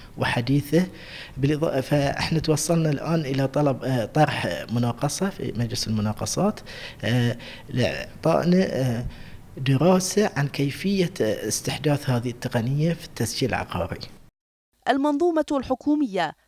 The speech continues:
Speaker 2: تتطور بشكل تصاعدي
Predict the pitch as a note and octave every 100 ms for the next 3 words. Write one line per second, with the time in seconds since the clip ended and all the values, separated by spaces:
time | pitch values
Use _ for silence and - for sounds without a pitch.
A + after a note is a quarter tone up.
0 | _ A3 F#3+ F3+ - C4+ C4+ C4+ C4 F#3+
1 | F3+ C4 - B3+ C4 A#3 C4 D4+ C#4+ D4+
2 | C4 G#3 C#3+